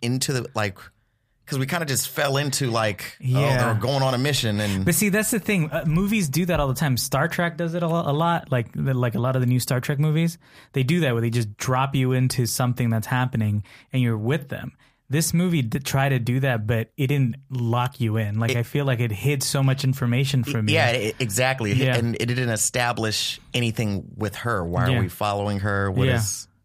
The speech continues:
Speaker 1: who the fuck is she? Like,
Speaker 2: Yeah.
Speaker 1: what's, what's going on?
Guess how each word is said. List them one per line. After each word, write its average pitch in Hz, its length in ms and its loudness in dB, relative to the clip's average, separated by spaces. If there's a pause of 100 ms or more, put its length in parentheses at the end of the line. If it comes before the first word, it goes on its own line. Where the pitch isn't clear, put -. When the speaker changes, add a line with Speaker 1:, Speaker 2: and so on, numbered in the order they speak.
(220)
Speaker 1:
who 117 420 -4 (220)
the 98 100 -6
fuck 117 340 -4
is 110 200 -4
she? 120 340 -2
Like, 127 240 4
Speaker 2:
Yeah. 120 140 2
Speaker 1:
what's, - 360 -2
what's 110 180 -4
going 104 160 -4
on? 104 220 -4